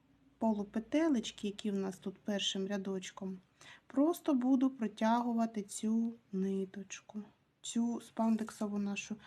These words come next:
резиночку. Вони бувають різнокольорові, і білі, і чорні, і все. І так я буду робити кожний третій рядочок,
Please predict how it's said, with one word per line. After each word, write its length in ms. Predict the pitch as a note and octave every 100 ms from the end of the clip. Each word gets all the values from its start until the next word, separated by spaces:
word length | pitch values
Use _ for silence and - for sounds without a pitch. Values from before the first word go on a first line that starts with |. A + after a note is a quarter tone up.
| - - -
резиночку. 840 | A3+ G#3 F#3+ F3+ F3+ F#3 - - F3+ - - -
Вони 260 | C4 F4+ F4 -
бувають 720 | G3+ G#3+ A#3 A#3 A#3 G#3+ G#3
різнокольорові, 1040 | - G#3 G#3 G3+ G3 F#3+ G3 C4+ F4 D#4+ C#4 C4+ - - -
і 60 |
білі, 400 | F#3 A#3 C#4+ B3+
і 80 | G3
чорні, 560 | - - C4+ C4+ A3 G3+ - _ _ _ _ _ _ _ - - - - _ -
і 280 | A3 G#3 G3 -
все. 440 | - - G#3+ F#3+ F#3+ - -
І 80 | -
так 320 | A#3 E4 E4
я 60 | C#4
буду 300 | A#3 A3 A3+
робити 640 | A3+ A3 D4 E4+ - A#3 A3
кожний 800 | - C4+ D#4+ D#4 B3+ B3+ B3 A#3+ A#3
третій 580 | A3+ B3+ C#4+ C#4 C4 B3+
рядочок, 1000 | B3 A3+ G3+ G#3 F#3+ F#3+ - F#3 -